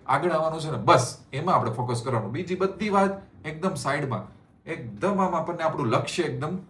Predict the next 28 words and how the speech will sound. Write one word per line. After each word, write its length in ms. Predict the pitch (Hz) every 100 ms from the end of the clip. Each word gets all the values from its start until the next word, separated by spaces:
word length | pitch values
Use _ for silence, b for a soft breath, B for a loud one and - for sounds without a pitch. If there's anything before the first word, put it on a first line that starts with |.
| -
ક્લિયર 300 | 170 196 170
બતાતું 400 | 107 98 95 -
હોય. 80 | - - _ _ _ b b b b -
બરોબર 340 | 131 185 190
છે? 100 | 185
એટલે 840 | 180 - - _ _ _ _ - 302 -
અહીં 240 | 135 160 208
સુધીના 360 | 208 208 226
વીડિયોમાં 500 | 208 135 131 139 98 - - _ _ _ _ _ -
મેં 120 | 120
તમને 200 | 175 180
ઘણું 360 | 156 - 123 190
બધું 200 | 190 190
ક્લેરિફિકેશન 600 | 131 113 120 117 101 127 - - _ -
આપી 180 | 120
દીધું. 320 | 196 185 - - - _ _ _ _ _ _ -
આના 240 | 147 240
પછી 760 | - - 175 - 254 151 120 - _ -
તમારે 300 | 147 180 190
જાણવું 480 | 123 117 170 165 120
હોય 80 | - - _ _ _ _
કે 60 | 147
કઈ 220 | 143 165
રીતે 180 | 170 165
ડેટ 380 | 120 127 139
બુક 200 | 143 135
કરાવવાની 460 | - 135 131 131 127
છે 300 | 131 123 123